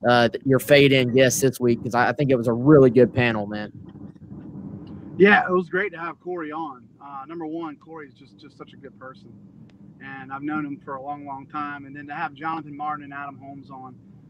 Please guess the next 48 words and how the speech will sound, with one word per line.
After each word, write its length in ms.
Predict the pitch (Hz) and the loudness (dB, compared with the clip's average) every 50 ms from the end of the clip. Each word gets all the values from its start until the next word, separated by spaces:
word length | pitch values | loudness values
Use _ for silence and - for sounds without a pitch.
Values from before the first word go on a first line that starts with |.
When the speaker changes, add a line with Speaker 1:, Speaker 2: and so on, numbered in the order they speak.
| - - - | -20 -20 -18
Speaker 2:
so 160 | - 151 147 147 | -12 -8 -6 -6
all 200 | 143 151 165 160 | -4 -4 -6 -6
three 200 | - 170 165 160 | -4 -2 -2 -2
of 80 | 151 | -4
us 120 | 147 143 _ | -6 -12 _
played 240 | - 160 151 143 | -12 -10 -10 -10
together, 600 | 139 127 131 143 139 139 135 131 127 127 127 123 131 | -12 -12 -10 -10 -10 -10 -10 -12 -14 -16 -16 -18 -20
and 100 | 131 131 | -20 -20
I, 80 | 131 131 127 - | -20 -20 -18 -12
hopefully 300 | 143 151 147 - 147 135 | -12 -12 -12 -12 -14 -14
you 100 | 135 131 | -14 -14
could 220 | - 139 123 - | -16 -16 -18 -18
see 340 | - - - 147 135 131 131 | -20 -12 -10 -10 -10 -10 -14
that, 300 | 127 131 123 127 127 - | -14 -16 -16 -16 -14 -14
you 60 | 135 131 | -14 -12
know, 100 | 131 127 | -12 -10
we 120 | 127 131 | -10 -10
had 80 | 127 127 | -8 -10
a 20 | |
little 160 | 127 131 127 | -10 -12 -10
bit 80 | 131 131 | -12 -12
of 80 | 123 | -12
a 60 | - 143 | -12 -12
chemistry 480 | 151 147 139 131 - - 139 135 131 | -12 -10 -10 -10 -12 -12 -10 -10 -10
there. 200 | 127 123 - 120 - - - - - - - - - - - - | -10 -10 -12 -14 -14 -16 -18 -18 -18 -18 -18 -18 -18 -16 -10 -6
Uh, 320 | 135 135 131 127 127 123 123 | -2 -2 -2 -2 -4 -8 -6
but 300 | 135 151 151 147 - - - - | -2 0 0 0 -2 -6 -14 -6
Corey, 380 | - 180 185 175 160 156 151 147 | -2 0 0 0 -2 -4 -8 -10
you're 140 | 147 147 - | -12 -14 -8
talking 240 | - 190 175 165 170 | -6 -6 -6 -6 -8
about 220 | 160 156 151 143 | -8 -8 -8 -10
an 20 | 143 | -12
amazing 420 | 139 147 151 156 151 143 147 135 127 | -14 -12 -10 -10 -10 -12 -16 -20 -20
story. 680 | - - - 160 160 151 151 143 139 131 127 127 - - _ - - _ _ _ - _ _ | -20 -20 -16 -14 -12 -12 -12 -12 -14 -14 -16 -20 -20 -20 _ -20 -20 _ _ _ -20 _ _
One 140 | 143 156 151 | -12 -10 -10
of 80 | 147 | -10
the 60 | 139 | -12
best, 340 | 139 147 147 147 147 - _ - | -14 -12 -12 -12 -12 -14 _ -14
uh, 60 | 147 | -14
athletes, 560 | 143 139 143 147 151 147 - - 139 139 - | -12 -10 -10 -10 -10 -10 -12 -14 -16 -16 -16
probably 320 | - - 185 185 175 160 135 127 | -6 -4 -4 -2 -2 -4 -4 -6
the 160 | 170 185 190 | -8 -8 -6
best 280 | 156 175 170 160 - - | -6 -6 -6 -6 -6 -8
athlete 380 | 160 156 156 - 160 151 147 | -8 -8 -8 -8 -10 -14 -16
to 60 | - _ | -16 _
come 180 | - 160 151 | -14 -10 -8
out 140 | 151 143 | -8 -10
of 40 | 135 | -10